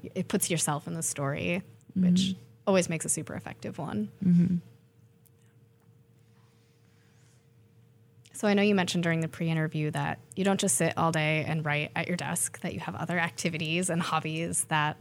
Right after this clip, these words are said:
Speaker 1: you're able to kind of express creatively in other ways. So if you wanna talk about those a little bit.
Speaker 2: Yeah, so as I said, I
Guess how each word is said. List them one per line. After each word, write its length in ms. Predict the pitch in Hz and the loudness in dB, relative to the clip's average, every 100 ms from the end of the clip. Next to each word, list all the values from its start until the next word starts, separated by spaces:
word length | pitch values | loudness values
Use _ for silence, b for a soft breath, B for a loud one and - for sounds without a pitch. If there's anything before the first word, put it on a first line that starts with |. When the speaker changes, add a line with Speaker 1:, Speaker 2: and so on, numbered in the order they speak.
| - | -8
Speaker 1:
you're 160 | 160 - | -6 -4
able 200 | 160 156 | -4 -4
to 100 | - | -6
kind 240 | 160 151 | -6 -4
of 280 | 151 151 - - - | -2 -4 -8 -18 -8
express 640 | 185 - 160 147 - - - _ - _ | -4 0 2 2 0 -2 -8 _ -20 _
creatively 600 | - 190 165 160 156 160 151 | -2 2 2 0 -4 -4 -4
in 120 | 147 | -4
other 220 | 147 143 | -4 -4
ways. 480 | 139 143 147 156 - | -4 -4 -4 -4 -6
So 280 | - - 143 160 | -10 -10 -10 -10
if 120 | - | -8
you 60 | |
wanna 240 | 156 160 170 - - | -8 -6 -8 -14 -20
talk 220 | - 165 - | -6 -4 -2
about 180 | 151 | -2
those 220 | - 131 - | -2 -4 -4
a 20 | |
little 160 | 90 | -6
bit. 300 | - - 214 - - _ b b b b b b b b b _ - | -4 -4 -4 -6 -20 _ b b b b b b b b b _ 2
Speaker 2:
Yeah, 140 | 220 | 4
so 160 | - 202 | 8 8
as 120 | 214 | 8
I 60 | 220 | 8
said, 260 | 220 208 | 8 8
I 520 | 190 185 180 180 180 | 10 10 10 10 6